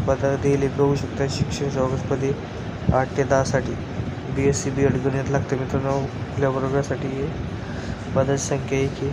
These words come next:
शासन मान्यता मानधन राहील. शंभर टक्के शासनानेच शाळा आहे मित्रांनो. नंतर विशेष बघू शकता विशेष शिक्षक क्रीडा बीए, बीएससी, बीएड, बीपीएड लागते. नंतर खुल्या वर्गासाठी एक जागा आहे. शासन नियमानुसार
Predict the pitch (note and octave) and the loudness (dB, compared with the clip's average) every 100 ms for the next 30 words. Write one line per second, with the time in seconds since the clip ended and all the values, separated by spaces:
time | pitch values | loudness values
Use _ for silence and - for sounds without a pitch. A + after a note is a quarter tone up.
0 | - C3+ C3 C#3+ C3+ C3+ C3+ C3+ C#3 C3+ | 0 0 2 0 0 0 0 0 0 0
1 | C3+ C3+ C3 C3+ C#3 C#3+ - - - - | 0 0 0 0 0 -2 -4 -6 -8 -8
2 | - C#3+ C3+ C3+ B2+ C3 C#3 D3 B2+ C3 | -2 2 2 2 -2 -2 -2 0 0 0
3 | C#3 D#3+ - C#3 C3 B2+ B2 B2 A#2+ - | 0 0 0 2 4 2 0 -2 -2 -4
4 | - - - - - - - - - - | -6 -8 -8 -8 -10 -8 -6 -6 -4 -4
5 | - C3 C3 C#3 C3+ - C#3+ C#3+ - - | -4 -2 2 2 0 0 2 2 -2 -8
6 | - - - - - - C#3+ C#3+ C#3 - | -6 -6 -6 -8 -6 2 2 4 0 0
7 | C#3 C#3+ - C#3+ - - - - - C3 | 0 0 -2 -4 0 0 0 -2 -4 -2
8 | - C3+ B2 - - - - - - C3+ | 0 2 2 0 -4 -4 -4 -4 -4 -2
9 | C#3 C#3 C#3+ C#3 C#3+ C#3 - C#3 C3+ C#3 | 0 2 2 2 2 2 2 0 2 2
10 | C#3 C#3+ C#3 C3+ C#3+ C#3 C3+ C3+ C3 C3+ | 2 0 0 2 6 6 4 0 -2 -2
11 | - C3+ C3+ C3+ C3+ C3+ C3+ - - - | 2 2 4 2 -2 -2 -2 -2 -2 -2
12 | - - - C3 C3 C#3 C#3+ C#3 - C3+ | -6 -4 0 0 4 4 4 4 4 2
13 | - C3 C3+ C#3 C#3 - | 2 0 0 0 0 0